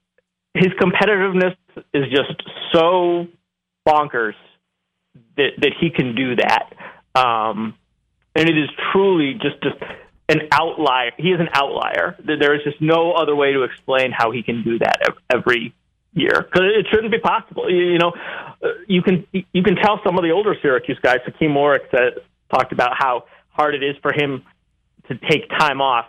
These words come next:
It, one week off, two weeks off, he starts to feel it. Um, uh, he, and he gets rusty, and, and he doesn't feel like his body is quite in basketball shape. Eric Devendorf takes eleven months off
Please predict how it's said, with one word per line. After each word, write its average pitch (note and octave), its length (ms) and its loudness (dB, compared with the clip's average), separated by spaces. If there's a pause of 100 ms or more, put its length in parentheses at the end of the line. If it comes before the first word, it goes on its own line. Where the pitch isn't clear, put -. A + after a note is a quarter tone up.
It, F3 220 -6 (240)
one F3 280 2
week D#3 220 0
off, A#2+ 220 2 (140)
two G#3 100 2
weeks E3+ 260 0
off, A#2+ 240 2
he D3 160 -4
starts D3 300 0
to B2 80 -10 (120)
feel D3+ 220 2
it. - 120 -2 (480)
Um, A2+ 600 0 (460)
uh, D3 60 0 (160)
he, D3 140 2
and C#3 100 2
he C#3+ 100 2
gets D3 160 0
rusty, B2+ 560 0
and, A#2 100 -2
and B2 380 -2
he C#3 80 0
doesn't C3+ 260 0
feel D3+ 100 4
like C3 120 2
his B2 120 -4
body C3 360 0
is A2+ 100 -10
quite - 260 -4
in C3 120 -6
basketball C3 580 -2 (120)
shape. A2+ 140 0 (400)
Eric B3+ 300 2
Devendorf G3+ 500 0
takes E3+ 200 -2 (160)
eleven G3+ 520 2
months B3+ 320 0
off - 320 0